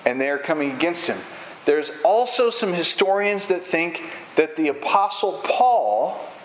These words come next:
since his mother was Jewish and his father was Greek, he would not look Jewish.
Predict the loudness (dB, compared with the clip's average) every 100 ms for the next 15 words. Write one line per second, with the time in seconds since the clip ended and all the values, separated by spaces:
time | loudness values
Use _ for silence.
0 | -20 -20 -18 -8 -2 -2 -2 -2 0 0
1 | -2 2 4 4 2 0 0 0 0 0
2 | 2 2 2 0 -2 -2 -2 -2 -2 2
3 | 2 2 0 -2 -2 0 0 0 -4 -8
4 | -10 -16 -18 -18 -10 -4 0 0 2 0
5 | 2 0 -2 0 0 0 0 0 0 0